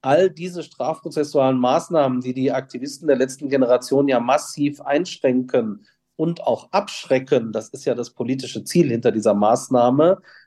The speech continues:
dass Sympathisanten abgeschränkt wer-, abgeschreckt werden, Spendern wird mit, äh, Strafverfahren wegen Unterstützung einer kriminellen Vereinigung gedroht.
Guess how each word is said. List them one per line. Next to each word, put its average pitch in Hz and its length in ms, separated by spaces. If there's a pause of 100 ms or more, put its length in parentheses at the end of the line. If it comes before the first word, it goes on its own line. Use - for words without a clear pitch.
(120)
dass 117 200
Sympathisanten 131 760
abgeschränkt 147 760
wer-, 135 240
abgeschreckt 147 640
werden, 139 560 (220)
Spendern 139 760
wird 135 460
mit, 127 480
äh, 113 380 (240)
Strafverfahren 131 1120
wegen 127 240
Unterstützung 127 560
einer 127 160
kriminellen 127 560
Vereinigung 131 640
gedroht. 127 580